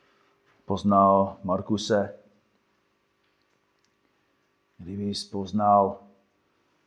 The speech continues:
Aleše, Pavla.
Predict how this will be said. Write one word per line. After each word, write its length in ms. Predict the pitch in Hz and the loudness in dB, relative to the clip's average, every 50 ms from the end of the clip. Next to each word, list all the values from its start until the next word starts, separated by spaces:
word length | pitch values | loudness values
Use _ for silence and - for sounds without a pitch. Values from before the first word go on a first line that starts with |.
| _ _ _ _ _ _ _ _ _ _ _ _ _ _ _ _ _ _ _ _ _ _ _ _ - - - - - - - - - - - - _ _ _ _ _ _ _ _ _ _ _ _ | _ _ _ _ _ _ _ _ _ _ _ _ _ _ _ _ _ _ _ _ _ _ _ _ -4 -4 -4 -6 -8 -10 -12 -16 -18 -20 -20 -20 _ _ _ _ _ _ _ _ _ _ _ _
Aleše, 600 | - - 107 113 113 113 - - 110 104 101 - - _ _ _ _ _ _ _ _ _ _ _ _ _ _ _ _ _ _ | -10 -4 -2 -2 -2 -2 -4 -6 -8 -8 -8 -10 -16 _ _ _ _ _ _ _ _ _ _ _ _ _ _ _ _ _ _
Pavla. 580 | - 98 98 107 98 110 113 107 101 101 - | -14 -14 -12 -12 -12 -12 -12 -12 -12 -14 -18